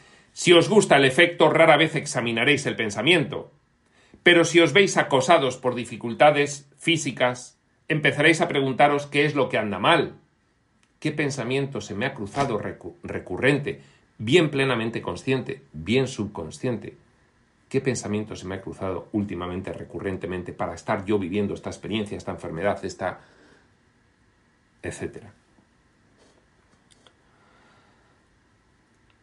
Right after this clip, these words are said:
A veces culpáis a los demás, a vuestro propio pasado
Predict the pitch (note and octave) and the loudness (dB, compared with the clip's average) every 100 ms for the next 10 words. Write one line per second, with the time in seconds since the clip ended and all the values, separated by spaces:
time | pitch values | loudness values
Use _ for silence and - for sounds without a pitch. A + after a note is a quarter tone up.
0 | _ _ - D#3 G#3 G3+ F3+ E3+ C#3+ E3+ | _ _ 2 6 6 2 4 6 8 6
1 | E3+ D3+ C3+ A#2+ D#3 E3 G#2+ - - - | 4 2 0 0 2 2 0 -6 -4 2
2 | D3+ C#3+ D#3 G3 E3 E3+ D3+ C3+ F3 - | 2 2 -2 -2 2 2 2 0 0 6
3 | F3 A#2 F2 - | 6 4 -2 -8